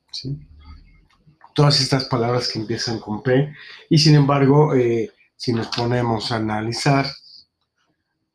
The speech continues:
eh, marcan muy bien nuestro diario acontecer,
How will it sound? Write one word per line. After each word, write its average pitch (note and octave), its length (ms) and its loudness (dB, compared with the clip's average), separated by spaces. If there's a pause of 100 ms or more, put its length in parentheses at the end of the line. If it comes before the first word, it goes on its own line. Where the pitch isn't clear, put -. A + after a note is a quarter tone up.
(120)
eh, B2+ 240 -8
marcan B2 500 -2
muy B2+ 260 2
bien B2+ 400 0 (1700)
nuestro A2+ 960 -2
diario A2+ 760 -6 (380)
acontecer, A2+ 720 -2